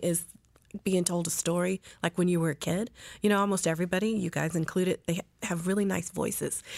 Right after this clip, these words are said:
So there's something very, like, it draws you in. You're sitting around a campfire. And I thought, "How can we use that on screen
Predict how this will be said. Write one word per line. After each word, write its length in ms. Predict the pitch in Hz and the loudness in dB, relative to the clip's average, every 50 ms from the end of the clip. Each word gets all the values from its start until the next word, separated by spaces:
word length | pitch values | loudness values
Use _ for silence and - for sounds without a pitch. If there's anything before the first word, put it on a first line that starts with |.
| - - | -4 2
So 120 | - 233 | 4 6
there's 220 | 214 214 196 190 - | 6 6 4 2 2
something 420 | - 190 214 214 208 214 214 202 | 2 2 2 4 6 6 6 6
very, 360 | 180 180 180 190 180 175 180 | 6 4 4 4 4 4 4
like, 280 | 175 175 170 175 170 - | 2 2 2 0 2 0
it 120 | - 170 | 0 0
draws 360 | 165 - 175 175 180 175 170 | 0 0 2 4 4 4 4
you 160 | 175 175 170 170 | 4 4 4 4
in. 400 | 165 170 170 165 165 175 170 170 - - - - | 4 4 4 4 4 2 2 -2 -4 -10 -6 -2
You're 80 | 170 | 0
sitting 240 | 165 - 185 - - | 2 2 2 2 2
around 240 | 170 175 170 165 170 | 2 2 2 2 2
a 40 | 165 | 0
campfire. 720 | - - 170 160 151 - - 156 156 156 156 156 160 165 - - - - - - | 0 0 0 0 0 0 0 0 0 0 0 0 -2 -4 -6 -10 -16 -10 -4 0
And 100 | - 185 | 2 2
I 80 | 185 180 | 2 2
thought, 300 | 175 - 180 180 - - | 2 2 2 2 2 0
"How 200 | - - 190 202 | 0 0 0 0
can 300 | 208 - 262 254 240 220 | 0 0 0 2 2 2
we 80 | 196 | 0
use 440 | 190 180 170 180 185 185 175 170 - | 0 2 2 2 2 2 0 0 0
that 300 | - 160 165 165 156 - - | 0 0 0 0 -2 -2 -4
on 180 | - 160 156 151 | -2 0 0 0
screen 520 | - - - - 180 170 160 156 - - | 0 -2 -2 -2 -2 0 0 -2 -4 -6